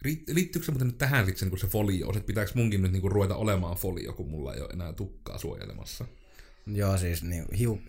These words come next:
Speaker 2: hiukset usein, ne voi vähän heikentää sen folion tehokkuutta, että sen takia itse olen aina pyrkinyt pitää pään vähän karvaisen.
Speaker 1: Pitääpä tääkin nyt sitten, pitää lähteä foliokauppaan.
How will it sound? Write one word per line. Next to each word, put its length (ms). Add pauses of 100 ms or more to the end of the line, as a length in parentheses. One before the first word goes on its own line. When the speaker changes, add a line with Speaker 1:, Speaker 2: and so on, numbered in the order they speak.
Speaker 2:
hiukset 520
usein, 560
ne 120
voi 160
vähän 200
heikentää 540
sen 200
folion 420
tehokkuutta, 760
että 340
sen 200
takia 220 (100)
itse 200
olen 120
aina 220 (340)
pyrkinyt 400
pitää 280 (680)
pään 260
vähän 240
karvaisen. 640 (1200)
Speaker 1:
Pitääpä 260
tääkin 340
nyt 220
sitten, 300
pitää 240
lähteä 220
foliokauppaan. 840